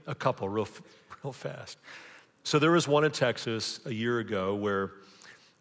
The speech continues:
some of the sheep broke loose from their manger scene responsibilities, and they dragged behind them a bale of hay that was supposed to keep them in place.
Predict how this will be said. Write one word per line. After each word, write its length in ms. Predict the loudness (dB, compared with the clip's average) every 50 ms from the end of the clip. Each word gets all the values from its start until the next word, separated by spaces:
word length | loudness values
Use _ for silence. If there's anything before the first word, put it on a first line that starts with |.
| _ _ _ _
some 260 | 0 2 4 4 4
of 60 | 4
the 100 | 2 2
sheep 640 | 0 0 0 0 0 2 2 2 0 -2 -6 -12 -18 -20 -20 _ _ _ _ -16
broke 480 | -16 -10 -2 2 4 4 4 4 2 -2
loose 460 | 0 2 2 2 2 0 -2 -6 -8
from 420 | -8 -12 -8 -4 -2 -2 -2 0
their 220 | 0 2 2 2 0
manger 600 | -2 -4 -2 -2 -2 -2 -4 -4 -4 -4 -4 -2
scene 380 | -4 -4 -4 -4 -4 -4 -2
responsibilities, 1200 | -2 -2 -2 -4 -4 -4 -4 -4 -4 -6 -8 -4 -4 -2 -2 -2 -4 -4 -4 -6 -6 -8 -12 -14 -16 _ -20 -20 -20 -20 -20 -20 -20 -20 -20 -20 -20 -20 -4 2
and 320 | 4 4 4 4 2 0 -2 -6 -10
they 500 | -6 2 4 6 6 8 6 4 2 0 -4 -10 -16 -16 -10
dragged 640 | -6 -2 2 2 4 4 4 2 0 -2 -6 -8 -2
behind 540 | -2 0 0 0 -2 -2 -2 0 0 0 0
them 160 | 0 0 -2
a 100 | -4 -4
bale 440 | -6 -4 -2 0 2 2 4 4 4
of 100 | 2 2 -2
hay 220 | -2 0 0 2
that 180 | 2 2 0 0
was 140 | 0 -2
supposed 420 | -2 -4 -6 -2 -2 0 0 0 -2
to 60 | -6
keep 260 | -6 -4 -4 -4 -2 -4
them 140 | -2 -2
in 120 | -2 -2 -4
place. 480 | -4 0 2 2 2 2 0 -4 -8